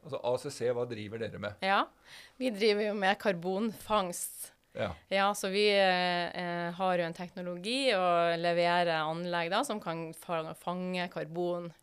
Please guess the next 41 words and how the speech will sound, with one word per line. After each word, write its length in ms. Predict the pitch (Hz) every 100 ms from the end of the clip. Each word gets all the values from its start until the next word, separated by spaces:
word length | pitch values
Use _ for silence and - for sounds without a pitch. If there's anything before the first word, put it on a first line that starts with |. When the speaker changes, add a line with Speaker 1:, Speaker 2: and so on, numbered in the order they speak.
| -
Speaker 2:
ifra 460 | 170 175 165 160 160
ulike 380 | 160 165 170 160 151
industrier. 600 | 156 165 - 170 165 - - _ -
Speaker 1:
Ja. 180 | 107 92 - - _ -
Så 160 | - 139
da 100 | 151
kan 200 | - 160
man 100 | 180
også 140 | 147
se 120 | 143
for 140 | 156 131
seg, 160 | 143 139
for 100 | 147
at 220 | 139 131
det 100 | 151
er 140 | 143 131
jo 260 | 135 - - _ _ - _ _ _ 127
veldig 360 | 131 123 104
viktig 420 | 110 - - 101 101 196
og 80 | -
Speaker 2:
Mm. 20 |
Speaker 1:
politisk 360 | 117 107 - -
korrekt, 300 | 110 110 -
og 80 | 214
Speaker 2:
Mm. 40 |
Speaker 1:
det 160 | 110 110
må 180 | 113 -
alle 220 | 113 101
gjøre 260 | 104 95 90
fremover. 340 | 101 110 151 196
Speaker 2:
Ja. 200 | 190 254 - _ _ -
Speaker 1:
Eh, 720 | 127 123 123 123 127 123 120 - - - - 139
dette 240 | 165 -
med 100 | 131
mangfold 460 | 160 139 107 127 147
opplever 320 | 143 131 147
jeg 20 | 165 160 160
litt 340 | 180 _ -
det 140 | 214
samme. 420 | 214 165 123 190 233
Altså, 240 | 165